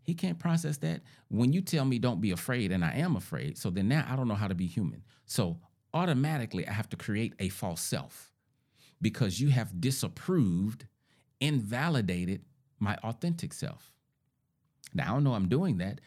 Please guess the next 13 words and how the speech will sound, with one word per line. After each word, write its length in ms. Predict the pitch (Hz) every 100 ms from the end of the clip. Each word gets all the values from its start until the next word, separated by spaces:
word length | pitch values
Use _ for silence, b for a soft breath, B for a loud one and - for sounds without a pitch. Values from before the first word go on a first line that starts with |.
| B
but 100 | -
that's 180 | - 147
what 80 | 113
happens 300 | 127 143 90
in 100 | 90
childhood. 540 | 165 76 55 - - - B
So 140 | - 135
the 60 |
first 260 | 127 185 170
thing, 320 | 98 85 - B B B B _ _ _ _ _ -
raise 520 | 95 113 147 170 143
your 120 | 127
child, 600 | 131 - 92 82 73 117